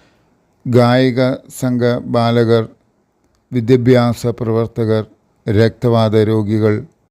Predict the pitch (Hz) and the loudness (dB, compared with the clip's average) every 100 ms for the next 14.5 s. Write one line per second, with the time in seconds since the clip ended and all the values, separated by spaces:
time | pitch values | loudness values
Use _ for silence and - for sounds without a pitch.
0 | _ - 120 113 - 117 113 - 113 107 | _ -2 2 2 0 -2 -2 0 0 0
1 | - _ _ _ - 117 113 117 117 110 | -6 _ _ _ -6 -2 0 0 0 -2
2 | 110 - _ - - 113 113 117 110 - | -4 -8 _ -14 -6 -2 0 0 0 -2
3 | 135 110 107 104 98 - _ _ _ - | -2 -2 0 -2 -4 -12 _ _ _ -8
4 | 107 113 110 117 120 - 110 104 107 104 | -2 0 0 0 -2 -2 -2 -2 -2 -2
5 | 101 - _ _ - 110 107 - 107 107 | -4 -8 _ _ -6 -4 -4 -2 -2 0
6 | 104 - _ _ - 113 110 113 117 101 | -2 -6 _ _ -6 -2 2 2 0 -2
7 | 117 104 101 98 - _ _ _ - 110 | -2 -2 -2 -4 -12 _ _ _ -4 -4
8 | 95 113 110 104 104 107 95 - _ - | 0 2 2 0 -2 -2 -6 -12 _ -6
9 | 107 107 98 113 107 107 104 101 101 - | -4 -4 -4 -2 -2 -2 -2 -4 -6 -12
10 | _ _ _ 113 110 104 107 113 107 113 | _ _ _ -4 -2 0 2 2 0 -4
11 | 110 104 107 _ _ _ _ - 120 123 | -2 -2 -4 _ _ _ _ -6 -2 2
12 | 135 123 120 117 113 110 - _ _ _ | 2 2 0 0 -2 -4 -10 _ _ _
13 | - 113 120 123 117 - - _ 120 107 | -4 0 2 0 -2 -4 -8 _ -6 -2
14 | 113 110 107 104 | 0 2 0 0